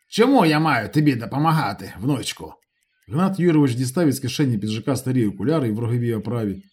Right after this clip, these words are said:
натягнув їх на носа й уважно мене обдивився. "Ну, ми все-таки в одному бізнесі". "Це ти в бізнесі, внучку",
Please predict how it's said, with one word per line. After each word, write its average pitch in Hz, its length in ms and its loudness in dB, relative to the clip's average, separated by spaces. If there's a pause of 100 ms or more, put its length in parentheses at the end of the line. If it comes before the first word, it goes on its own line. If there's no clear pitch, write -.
натягнув 135 460 2
їх 110 180 -4
на 82 100 -10
носа 110 340 -4
й 90 200 -10
уважно 120 400 -2
мене 113 240 -2
обдивився. 101 680 -4 (840)
"Ну, 131 540 2
ми 113 220 2
все-таки 147 560 2
в 127 120 4
одному 147 320 4
бізнесі". 165 580 0 (580)
"Це 220 160 0
ти 190 440 4
в 104 40 -8
бізнесі, 110 640 0
внучку", 120 520 -4